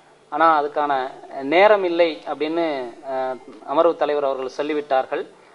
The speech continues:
அதனால நான் சுருக்கமாவே, இப்ப இந்த தெருக்கூத்து வரலாறு அப்படின்னு சொன்னா எந்த காலத்திலிருந்து இதை தொடங்குவது, இதற்கான கால எல்லை என்ன, எந்த காலம் தொடங்கி தெருக்கூத்து நம் மண்ணில் இருந்து கொண்டு வருகிறது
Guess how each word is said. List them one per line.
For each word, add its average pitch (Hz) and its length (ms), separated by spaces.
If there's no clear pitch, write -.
அதனால 190 360
நான் 156 200
சுருக்கமாவே, 226 720
இப்ப - 180
இந்த 202 140
தெருக்கூத்து 285 680
வரலாறு 220 720
அப்படின்னு 175 280
சொன்னா 165 440
எந்த 262 260
காலத்திலிருந்து 226 680
இதை 165 200
தொடங்குவது, 156 640
இதற்கான 196 580
கால 240 340
எல்லை 185 300
என்ன, 143 260
எந்த 202 280
காலம் 208 300
தொடங்கி 202 460
தெருக்கூத்து 202 520
நம் 175 140
மண்ணில் 175 440
இருந்து 196 280
கொண்டு 170 220
வருகிறது 151 640